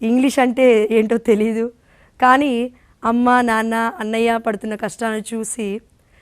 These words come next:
సరే వాళ్ళు జాయిన్ చేశారు కదా, చదువుకోవాలి అనే ఒక ఆలోచనతో నేను అక్కడ జాయిన్ అయ్యాను. కానీ ఆ సమయంలో అమ్మ, నాన్న సంపాదించే సంపాదన కూడా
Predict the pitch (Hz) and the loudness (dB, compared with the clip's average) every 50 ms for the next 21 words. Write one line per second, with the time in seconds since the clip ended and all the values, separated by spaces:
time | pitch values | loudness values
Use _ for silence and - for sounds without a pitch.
0 | _ _ - - 233 226 254 285 269 254 254 233 202 220 214 220 240 233 - 240 | _ _ -2 2 6 8 8 8 8 8 6 6 4 4 4 2 0 -2 -2 -2
1 | 233 - 262 247 247 240 220 226 220 202 196 - - 220 202 226 247 226 - 247 | -2 -2 -2 -2 -2 -2 0 0 -2 -2 -2 -2 -2 0 0 0 0 0 2 4
2 | 240 240 226 226 240 247 240 226 208 392 - _ - 233 220 226 233 226 226 208 | 4 4 4 4 2 0 -4 -4 -6 -10 -14 _ -14 -10 -8 -8 -6 -4 -4 -2
3 | 202 208 226 233 226 240 233 226 - 220 214 262 - _ _ _ _ _ _ _ | -2 -2 -2 -4 -6 -8 -8 -6 -6 -6 -6 -8 -10 _ _ _ _ _ _ _
4 | _ - 220 226 226 214 - 233 269 220 185 214 208 202 202 202 196 190 196 190 | _ -2 -2 -2 -2 -2 -2 -4 -4 -2 -2 0 0 0 0 -2 -6 -6 -8 -8
5 | 185 180 - _ _ _ _ _ _ _ _ _ _ _ _ _ _ _ _ _ | -10 -12 -16 _ _ _ _ _ _ _ _ _ _ _ _ _ _ _ _ _
6 | _ _ _ _ _ _ _ _ _ _ _ _ - 269 302 320 311 285 277 254 | _ _ _ _ _ _ _ _ _ _ _ _ -4 -2 0 0 2 2 0 0
7 | - 262 240 254 277 302 302 302 262 214 208 226 277 - _ _ _ _ _ _ | 0 0 0 2 0 0 0 0 0 0 -2 -4 -4 -6 _ _ _ _ _ _
8 | _ - 226 226 233 247 262 277 269 262 254 254 262 254 254 240 226 - - 220 | _ -6 -4 -2 0 2 2 2 2 2 0 0 0 0 -2 -2 -4 -6 -8 -4
9 | 208 240 233 240 233 - 247 - - 220 214 214 233 233 233 247 247 240 240 247 | 0 0 0 0 -2 -6 -8 -6 -6 -6 -4 -4 -2 -2 -2 -2 -4 -6 -6 -6
10 | 240 247 247 220 196 196 240 | -4 -4 -2 -4 -4 -6 -8